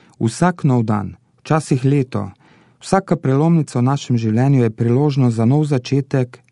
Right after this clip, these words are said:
nov sklep, odprto za korak naprej v našem življenju. Je lahko priložnost, da pogledamo nazaj, ugotovimo, kje smo, in morda tudi priložnost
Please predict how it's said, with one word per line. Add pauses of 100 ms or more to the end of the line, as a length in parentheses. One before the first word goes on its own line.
nov
sklep, (340)
odprto
za
korak
naprej
v
našem
življenju. (920)
Je
lahko
priložnost, (100)
da
pogledamo
nazaj, (420)
ugotovimo,
kje
smo, (500)
in
morda
tudi
priložnost